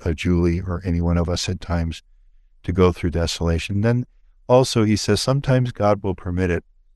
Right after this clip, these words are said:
because it's hard to be complacent or self-satisfied in the spiritual life when we're dealing with spiritual desolation. And it roots us in that rich biblical space of humility, which is,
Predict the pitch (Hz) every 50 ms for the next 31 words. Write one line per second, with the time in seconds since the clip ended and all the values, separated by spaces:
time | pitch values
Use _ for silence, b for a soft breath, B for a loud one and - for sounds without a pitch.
0 | _ _ _ _ _ _ _ _ _ 104 - - 110 104 104 104 104 98 - -
1 | - - 104 101 - - - 117 120 123 117 117 98 101 98 - - 92 85 80
2 | - 104 - 92 87 - - 87 85 - 90 85 82 - - 90 90 82 - -
3 | 92 90 87 82 82 - - 85 85 82 82 82 80 85 85 80 - - 90 85
4 | 85 85 - - 87 82 82 82 85 82 80 - - 87 85 85 82 82 80 -
5 | _ _ _ _ _ _ _ _ _ _ - 95 90 87 85 82 85 82 - -
6 | - 92 90 85 80 - - 82 82 87 82 - - - 85 85 87 85 - -
7 | 92 90 90 - 104 92 95 95 107 101 104 110 - - - 95 85 - - 92
8 | 87 90 90 87 87 85 90 92 90 - - - - - _ _ _ _ _ _
9 | _ _ _ _ - 101 90 107 98 - - 87 82 - - - 95 92 87 -
10 | - 85 - - - 85 85 92 92 95 95 85 85 85 80 87 82 - - 101
11 | 98 95 - -